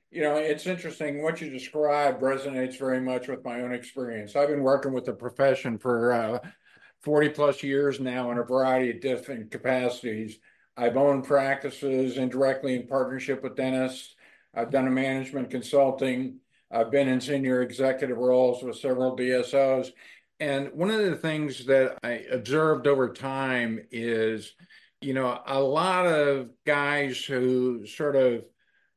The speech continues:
start traveling down the multi-office path, get, you know, typically what I s-, I saw was that at three offices, things begin to break down. You know, it sort of, at that point,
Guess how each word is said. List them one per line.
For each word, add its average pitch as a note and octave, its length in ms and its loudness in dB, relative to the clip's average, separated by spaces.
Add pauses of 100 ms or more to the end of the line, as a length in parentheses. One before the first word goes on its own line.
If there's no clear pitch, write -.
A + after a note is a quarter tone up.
start D3 600 2 (340)
traveling D3 580 -2
down C#3 380 0
the B2 100 -6
multi-office B2 1000 -2
path, B2 560 -2 (600)
get, D#3 420 0 (200)
you D3+ 120 0
know, C#3 80 0
typically D#3+ 520 0
what C3+ 200 2
I C#3+ 220 2
s-, - 200 -6 (100)
I C3+ 280 0
saw B2 420 0
was A#2+ 460 0 (360)
that C3 180 2
at C3 160 4
three D3+ 300 2
offices, B2+ 1040 -2 (300)
things D3+ 260 0
begin C3 320 0
to A#2+ 60 -2
break B2 340 2
down. A2 440 -4 (380)
You C3 140 -4
know, A#2+ 220 -2
it A#2 300 -4
sort C#3+ 260 2
of, B2+ 260 4
at C3+ 160 -2
that D3 300 2
point, D3 540 -4